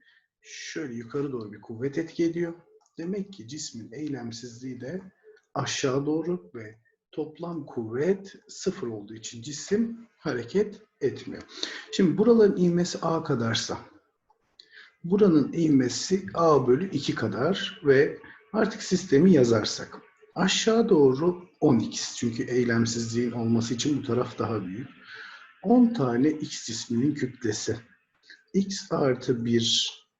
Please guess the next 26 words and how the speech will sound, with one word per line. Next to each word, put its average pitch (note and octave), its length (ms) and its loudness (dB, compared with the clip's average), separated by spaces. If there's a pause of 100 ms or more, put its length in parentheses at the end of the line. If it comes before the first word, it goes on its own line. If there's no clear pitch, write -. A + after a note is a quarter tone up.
(320)
şurayı A#2 380 0
yazıyorum. G2+ 680 -6 (320)
Buranın A#2 460 -2
ivmesi A#2 420 -2
A A#2 300 0
bölü E3+ 160 0
iki F3+ 500 0 (480)
artı C#3 720 0 (680)
iki - 380 -4
artı A#2 500 -2
bir F3 540 -8 (320)
çarpı A#2 460 -4
A. A#2+ 320 -4
En G3+ 120 2
son F#3+ 340 0
A'yı F#3+ 420 -2 (200)
<clears throat> D3 220 -4
yerine D3 640 4
yazacağız G2+ 600 -6
burada G2+ 320 -10
biz. F#3 280 -4 (440)
Hemen A3+ 240 0
yazalım. C3+ 720 -2 (1400)
On G3+ 200 2
x - 240 -4
eşittir. - 880 -8